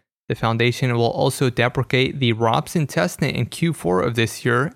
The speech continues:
and Rinkeby in Q three of twenty twenty-three. Infrastructure providers, however, may stop support for the testnets ahead of the foundation.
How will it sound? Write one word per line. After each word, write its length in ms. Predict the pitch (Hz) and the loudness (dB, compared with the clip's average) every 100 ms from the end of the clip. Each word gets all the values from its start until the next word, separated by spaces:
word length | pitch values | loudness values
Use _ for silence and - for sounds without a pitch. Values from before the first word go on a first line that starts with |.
| - | -2
and 160 | 135 | -2
Rinkeby 720 | 131 120 147 196 151 120 147 190 | 0 0 0 0 0 0 0 0
in 160 | 156 | -2
Q 220 | - 170 | 0 -2
three 320 | 160 120 123 147 | -2 0 0 0
of 120 | 151 | -6
twenty 280 | - 117 110 | -4 -2 -2
twenty-three. 640 | - 107 104 - 151 135 - _ _ _ | -2 -4 -2 0 0 0 -6 _ _ _
Infrastructure 560 | - 123 131 - 120 - | -4 -2 -2 0 -2 -4
providers, 520 | 120 120 120 131 143 | -4 0 2 2 0
however, 420 | - 120 123 147 | 0 2 2 2
may 220 | 147 127 120 | 0 0 -2
stop 340 | - 143 175 | 0 0 0
support 460 | - 151 - 120 - | -2 -4 -2 -2 -2
for 80 | |
the 100 | 117 | -4
testnets 560 | 117 143 151 - 127 - - | 0 0 0 -2 -4 -4 -4
ahead 380 | 139 - 139 139 | -4 0 0 0
of 140 | 120 | -2
the 80 | 117 | -4
foundation. 720 | - 107 110 143 147 123 - | -2 0 2 2 0 -4 -8